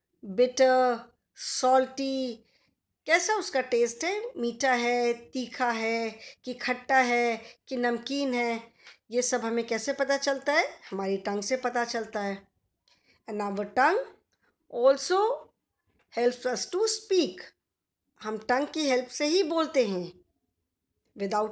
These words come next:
tongue, we cannot speak, okay? And then our skin, skin helps us to touch and feel different things। स्किन हमें अलग-अलग चीज़ों को टच करने में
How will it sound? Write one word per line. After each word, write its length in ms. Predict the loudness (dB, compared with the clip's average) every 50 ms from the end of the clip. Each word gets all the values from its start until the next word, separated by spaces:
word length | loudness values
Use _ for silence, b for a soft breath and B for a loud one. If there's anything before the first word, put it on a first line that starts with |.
| -2 0
tongue, 200 | 2 2 2 0 -2 -4 -10 _ _ _ _ _ _ _ _ _ _ _ _ _ _ _ _ _ -12
we 120 | -12 -10 -4 -2
cannot 300 | -2 0 2 2 0 0
speak, 400 | -2 -6 -6 -8 -10 -10 -12 -16 -20 -20 _ _ _ _ _ _ _ _ -20
okay? 240 | -18 -8 -4 -4 -4 -4 -6 -12 _ _ _ _ _ _ _ _ _ _ _ _
And 200 | -6 -6 -2 2
then 180 | 2 2 2 0 -2 -2
our 200 | 0 2 2 2 2
skin, 420 | 0 -4 -6 -6 -6 -6 -6 -8 -12 -14 _ _ _ _ _ _ _ _ _ _ _ _ _ _ _ _
skin 500 | -10 -10 -10 -10 -2 2 4 4 4 4 0 -4 -10 _ _ _ _ _ _ _ _ _ _ _ _ -6 0
helps 280 | 0 0 0 0 -2
us 180 | -4 -4 -4 -4 -6
to 100 | -8 -10 -2 2
touch 340 | 4 4 4 4 2 -4 -6 -6 -10 -16 _ _ _ _ _ _
and 220 | -8 -6 -6 -6 -6
feel 380 | -6 -6 -4 -2 0 0 0 0 -2 -6 -14 _ _ -18 -10
different 460 | -8 -8 -8 -6 -4 -4 -4 -4 -6 -12 _ -10 -8
things। 200 | -8 -8 -8 -10 -14 -16 B B B B B B B
स्किन 360 | -12 -10 -8 -4 -4 -2 -2 -2
हमें 280 | -2 -2 -2 -4 -4
अलग-अलग 560 | -4 -4 -4 -2 0 0 0 0 -2 -2 -4
चीज़ों 320 | -6 -10 -10 -8 -8 -8 -8
को 160 | -6 -6 -8
टच 300 | -6 -6 -8 -6 -6 -4
करने 340 | -4 -2 -4 -2 -2 -4 -4
में 380 | -4 -4 -4 -4 -6 -10 -16